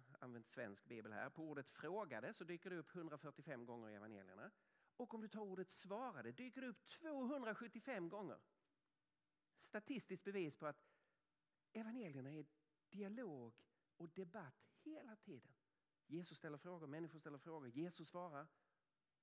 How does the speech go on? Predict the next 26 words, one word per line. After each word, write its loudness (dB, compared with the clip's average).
Man -4
försöker -6
komma -6
fram -10
till -10
hur -8
det -10
är -10
genom -6
dialog -6
och -16
debatt. -12
Och -16
det -6
är -8
klart -6
att -2
vi -4
som -4
kristna -6
måste -10
öppna -6
upp -6
för -10
det -8
här -8